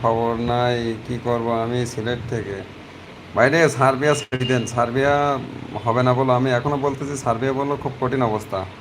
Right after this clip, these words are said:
আমি ধরা খাইছি, আমার যাত্রীদের বারবার বোঝাচ্ছি, "রে ভাই, বিদেশ যাবি, সেই সার্বিয়া নয় ম্যাসিডোনিয়া।"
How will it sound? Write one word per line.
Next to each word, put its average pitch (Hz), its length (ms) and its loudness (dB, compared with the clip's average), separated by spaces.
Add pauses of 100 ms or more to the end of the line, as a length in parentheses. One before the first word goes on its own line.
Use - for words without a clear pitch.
(580)
আমি 135 200 0
ধরা 120 260 6
খাইছি, 127 240 2
আমার 135 220 6
যাত্রীদের 131 540 4
বারবার 131 580 8
বোঝাচ্ছি, 139 460 0
"রে 131 100 2
ভাই, 127 320 4
বিদেশ 131 440 0
যাবি, 139 280 2
সেই 131 240 0
সার্বিয়া 131 440 2
নয় 139 140 0
ম্যাসিডোনিয়া।" 120 600 -2